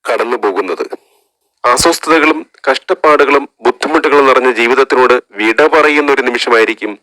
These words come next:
നിങ്ങളുടെ ജീവിതത്തിൽ ഉണ്ടാവുക. ഒട്ടേറെ മാറ്റങ്ങൾ, അത് വളരെ പോസിറ്റീവായിട്ടുള്ള ഒട്ടേറെ മാറ്റങ്ങൾ ഉണ്ടാവുന്ന നിമിഷങ്ങൾ, തൊഴിൽ മേഖലയിൽ അഭ്യുന്നതി ഉണ്ടാകുന്ന,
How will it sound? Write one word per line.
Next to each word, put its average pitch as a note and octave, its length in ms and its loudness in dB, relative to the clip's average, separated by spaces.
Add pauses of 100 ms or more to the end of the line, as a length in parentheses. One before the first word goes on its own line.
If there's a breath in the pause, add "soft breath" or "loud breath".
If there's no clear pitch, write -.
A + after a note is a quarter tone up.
(120)
നിങ്ങളുടെ G2 320 0
ജീവിതത്തിൽ G#2 480 -2
ഉണ്ടാവുക. G#2+ 520 2 (480 loud breath)
ഒട്ടേറെ E3+ 520 0
മാറ്റങ്ങൾ, C#3 720 0 (380)
അത് A2+ 300 0 (120)
വളരെ C#3 240 2
പോസിറ്റീവായിട്ടുള്ള D3 960 0 (240)
ഒട്ടേറെ D3 540 0
മാറ്റങ്ങൾ B2+ 500 2
ഉണ്ടാവുന്ന A#2 320 2
നിമിഷങ്ങൾ, G2 540 -2 (440 soft breath)
തൊഴിൽ D3 280 2
മേഖലയിൽ D3+ 560 0 (160)
അഭ്യുന്നതി E3+ 520 0
ഉണ്ടാകുന്ന, A2 600 2